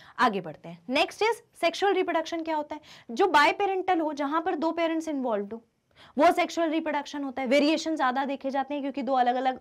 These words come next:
अ, ऑर्गेनिजम्स के गैमीट्स मिल जाते हैं, ठीक है? तो देखो, process involving formation of offspring by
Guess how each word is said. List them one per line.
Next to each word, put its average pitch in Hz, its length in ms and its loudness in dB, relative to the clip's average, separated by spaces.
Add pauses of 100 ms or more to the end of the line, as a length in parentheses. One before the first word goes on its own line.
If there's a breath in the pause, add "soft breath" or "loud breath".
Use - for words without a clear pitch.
अ, - 120 -2 (760)
ऑर्गेनिजम्स 220 600 2
के 302 120 -4
गैमीट्स 226 480 -4
मिल 254 160 -4
जाते 233 280 -6
हैं, 233 100 -10 (480 soft breath)
ठीक 269 140 0
है? 330 200 0 (140)
तो 302 60 0
देखो, 269 340 4 (200 soft breath)
process 320 480 6
involving 339 460 4
formation 320 540 2
of 320 120 4
offspring 320 540 2
by 269 120 4